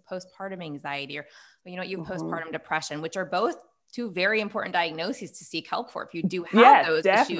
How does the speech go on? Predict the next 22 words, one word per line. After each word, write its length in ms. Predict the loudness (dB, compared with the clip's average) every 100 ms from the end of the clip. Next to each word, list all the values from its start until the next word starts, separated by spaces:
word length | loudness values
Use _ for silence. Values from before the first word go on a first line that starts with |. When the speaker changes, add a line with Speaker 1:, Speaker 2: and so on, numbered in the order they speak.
| -6
Speaker 2:
definitely. 140 | -10 -16 -20 _
Speaker 1:
But 140 | 4 4
if 160 | 4
it's 320 | 2 0 -4 -20 _ _
m-, 160 | -14 -14 _
exacerbated 1120 | -6 0 2 2 2 -2 -2 -2 -4 -4 -6 -2 4
by 300 | 6 6 2
poor 320 | -2 -2 -2
sleep 560 | -4 -4 -2 -2 -4 0
or 140 | 0
caused 480 | 0 0 2 2 0
Speaker 2:
Mm-hmm. 80 | 2
Speaker 1:
by 160 | 2
poor 260 | 0 -4 -4
sleep, 360 | -4 -6 -4 -4
in 80 |
addition 340 | -6 -4 -2 2
to 80 | 2
all 120 | 2
the 80 | 0
hormonal 540 | 0 0 0 -2 -6
changes, 520 | -10 -12 -8 -8 -8